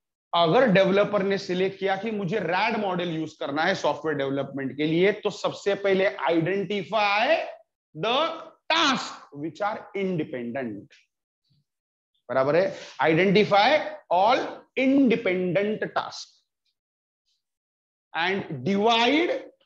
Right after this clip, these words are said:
your entire development team into number of independent tasks, because independent task can be started from day, अरे यस, अभी independent task का मतलब समझता आपको?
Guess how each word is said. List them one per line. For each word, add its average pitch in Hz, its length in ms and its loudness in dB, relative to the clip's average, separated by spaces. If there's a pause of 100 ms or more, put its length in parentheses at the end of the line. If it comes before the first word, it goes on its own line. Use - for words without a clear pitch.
your 190 140 -2
entire 185 840 0 (140)
development 175 720 -4 (120)
team 180 220 0 (160)
into 156 400 2 (560)
number 156 420 0
of 202 160 0 (100)
independent 143 840 -6
tasks, 165 460 -4
because 165 420 -2
independent 165 720 -2 (120)
task 151 200 -2 (180)
can 143 200 -2
be 160 140 0
started 147 600 -4 (100)
from 147 340 0
day, 165 380 4 (2750)
अरे 135 180 -4
यस, - 400 -6 (920)
अभी 143 120 0
independent 165 760 2
task 156 220 0
का 160 80 -2
मतलब 156 260 -4
समझता 156 400 -6
आपको? 147 500 -4